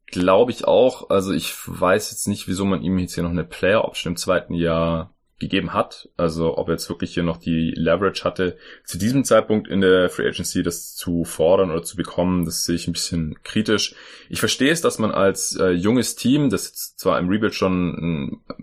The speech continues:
weiß nicht, beim zweiten Schritt vielleicht ist, äh, so wie die Hawks in der zweiten Saisonhälfte gespielt haben, ähm, hat hier nochmal so ein, ja, Reclamation Project wie Parker eine Chance gibt und da dann halt vielleicht auch mehr als das Minimum investiert,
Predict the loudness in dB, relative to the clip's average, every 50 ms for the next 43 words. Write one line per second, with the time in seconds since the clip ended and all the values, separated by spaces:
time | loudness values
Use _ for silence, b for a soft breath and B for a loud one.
0 | -16 -16 -16 -12 _ -4 -4 -4 -2 -2 -2 -2 -2 2 2 2 2 2 -2 0
1 | 0 0 0 0 2 4 4 4 2 0 -4 -2 -2 -2 -2 -4 -6 -8 -6 -4
2 | -2 -2 -2 -4 -4 -6 -4 -4 -2 0 0 0 0 0 0 0 0 0 0 -2
3 | -2 0 2 2 2 2 0 -4 -2 0 2 0 0 -2 -2 -4 -2 -2 -2 0
4 | 2 2 2 2 0 0 2 4 4 4 2 0 -2 -4 b b b b b _
5 | 2 4 4 6 6 4 2 0 -4 B B B _ -4 -4 -4 -2 2 2 4
6 | 4 4 4 4 4 6 6 6 6 4 4 0 -2 0 2 2 2 2 0 0
7 | -2 -2 -2 -2 -4 -6 -6 -10 -12 -10 -8 -4 -2 0 2 2 0 0 -2 0
8 | 0 2 2 0 0 -2 0 2 0 2 2 0 -4 -2 -2 -2 -2 0 -2 0
9 | 0 2 2 2 4 2 2 2 2 0 -4 -4 -4 -2 -2 0 2 2 2 2
10 | 2 -2 -4 -2 0 0 0 0 -2 -8 -6 -6 0 2 2 4 4 4 2 0
11 | 0 -2 -2 -4 -6 -20 -12 -4 -4 -4 -4 -2 -4 -4 -4 -2 0 0 2 2
12 | 2 0 0 -4 -4 0 0 2 2 2 2 0 0 -2 -2 -2 -4 -4 -4 0
13 | 2 2 2 0 -2